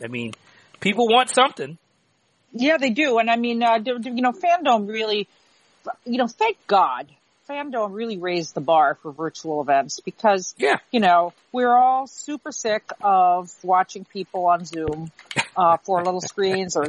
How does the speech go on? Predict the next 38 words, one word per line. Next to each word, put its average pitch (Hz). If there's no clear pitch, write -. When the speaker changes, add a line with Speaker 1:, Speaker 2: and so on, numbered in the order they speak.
Speaker 2:
eight 196
little 185
screens 185
or 175
how 190
many. 170
I 180
mean, 202
it's 202
great. 226
You 233
know, 233
they 240
had 269
hosts 240
come 220
out 196
and 226
the 240
hosts 262
were 302
from 262
around 247
the 311
world. 208
They 202
had 208
Speaker 1:
Mm-hmm. 202
Speaker 2:
hosts 226
from 202
different, 220
uh, 190
countries, 247
territories, 220
different 175
accents 220
and, 165
um, 175